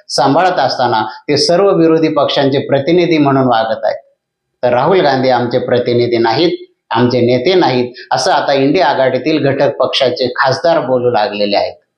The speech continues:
म्हणजे इंडिया आघाडीला आता राहुल गांधी यांचं नेतृत्व मान्य नाही.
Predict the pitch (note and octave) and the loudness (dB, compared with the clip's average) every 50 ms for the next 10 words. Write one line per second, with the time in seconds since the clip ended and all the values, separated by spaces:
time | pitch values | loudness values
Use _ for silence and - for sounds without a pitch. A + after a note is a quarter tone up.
0 | _ _ _ - - _ _ _ _ _ _ - A#2+ B2 B2+ B2 B2+ C3 A#2+ A#2+ | _ _ _ -20 -20 _ _ _ _ _ _ -2 0 2 2 2 2 2 2 4
1 | B2 C3 C3+ F#3+ F#3 D3+ C3 B2 B2+ A#2 A#2+ A#2+ A#2+ A2+ A2 A2 A2+ A#2+ G#2+ G#2+ | 4 4 2 2 2 2 2 2 0 0 0 0 0 0 0 0 0 0 0 0
2 | - - - - - A#2+ A#2 B2+ D3 F3+ F3+ D#3 C#3+ B2+ B2 B2 B2+ B2+ B2 A#2 | -2 -6 -12 -8 -4 -2 -2 0 0 0 2 2 2 0 0 0 0 0 0 0
3 | A2+ A2 B2+ A#2 A#2+ A#2+ A#2 - - E3+ F3+ F3 E3+ D3 C3+ B2+ B2 A#2 A2+ A2+ | 0 0 0 0 0 0 0 0 0 0 0 2 2 0 0 2 0 0 0 0
4 | A2+ G#2+ G#2+ G2+ G2 | 0 0 -2 -2 -4